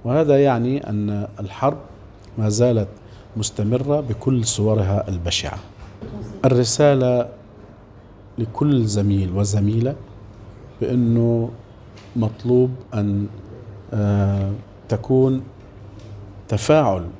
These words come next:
ومعالجة القضايا المرتبطة بقضية غزة على مستوى ما يحدث ويجري على الأرض، لأنه في نهاية المطاف ما يجري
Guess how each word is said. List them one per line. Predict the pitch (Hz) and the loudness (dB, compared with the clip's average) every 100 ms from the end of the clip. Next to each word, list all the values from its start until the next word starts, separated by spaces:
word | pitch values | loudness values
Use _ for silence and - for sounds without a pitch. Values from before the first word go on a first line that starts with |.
| 104 | -6
ومعالجة | 101 101 98 135 143 110 110 101 | -2 0 2 2 2 0 -2 -6
القضايا | 92 - 101 98 95 | -8 -6 -4 -2 -2
المرتبطة | 95 98 98 - 127 110 101 92 90 - - - - | -2 -4 -2 0 0 -2 -2 -6 -8 -14 -20 -20 -16
بقضية | - 113 110 127 113 113 | -8 -6 -2 0 0 2
غزة | 127 131 147 160 - - - | 0 2 -2 -2 -8 -16 -8
على | 107 113 | -2 -2
مستوى | 110 139 - 117 110 101 | 0 -2 -2 0 0 0
ما | 98 95 | -2 -2
يحدث | 107 117 127 - 95 | -4 -4 -6 -4 -4
ويجري | 95 110 113 120 147 - - - - - | 0 0 0 -2 -4 -8 -20 -20 -20 -8
على | 98 101 | -2 0
الأرض، | 101 120 143 - - - - - - 110 | 2 2 0 -4 -18 -20 -20 -20 -14 -4
لأنه | 107 117 113 | 0 0 0
في | 110 104 | 0 -2
نهاية | 98 117 127 123 | 0 0 0 -2
المطاف | 101 101 104 117 117 - - - | -4 -4 -4 -2 -2 -6 -16 -8
ما | 107 | -4
يجري | 104 113 113 110 110 | 0 0 0 -2 -2